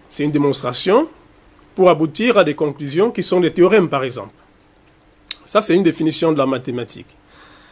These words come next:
La mathématique, on peut la définir aussi à partir de ses caractéristiques, comme la logique,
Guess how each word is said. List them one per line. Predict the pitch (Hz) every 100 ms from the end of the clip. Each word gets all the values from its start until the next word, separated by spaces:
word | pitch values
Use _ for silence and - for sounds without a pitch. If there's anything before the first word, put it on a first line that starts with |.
| _ _
La | 156
mathématique, | 175 185 190 190 185 - 302
on | 185
peut | 180
la | 196
définir | 165 156 156 165 147
aussi | 143 - 208
à | 156
partir | 147 143 156
de | 139
ses | 143
caractéristiques, | 127 127 127 123 143 262 277 - - _ _ _ _ _ _ -
comme | 180 170
la | 147
logique, | 139 139 170 277